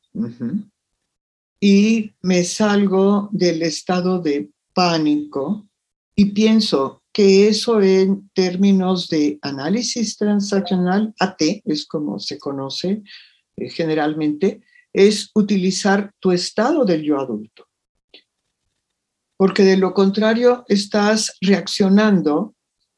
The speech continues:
desde tus diferentes estados del yo niño, de diferentes etapas, ¿eh?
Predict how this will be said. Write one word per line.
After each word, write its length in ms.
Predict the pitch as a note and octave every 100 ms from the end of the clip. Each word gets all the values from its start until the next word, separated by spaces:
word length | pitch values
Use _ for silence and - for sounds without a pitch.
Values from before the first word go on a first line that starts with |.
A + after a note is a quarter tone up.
| -
desde 680 | F3+ G3+ G3+ F#3+ A3 G#3 G3+
tus 300 | G3+ G3+ F3+
diferentes 720 | F#3 F#3+ G3+ F#3+ G#3+ A#3 A3
estados 540 | G3+ - G3 G3 G#3 G3
del 160 | F3
yo 160 | F3+ F#3+
niño, 580 | G3 G3+ G3 F#3+ F#3 F#3
de 140 | F3
diferentes 720 | D#3+ E3 E3+ F3 F#3 F3+ F3 E3+
etapas, 1000 | - G3 F#3 F3+ F3+ E3 E3 F3 - - - - - -
¿eh? 340 | D3 D#3 E3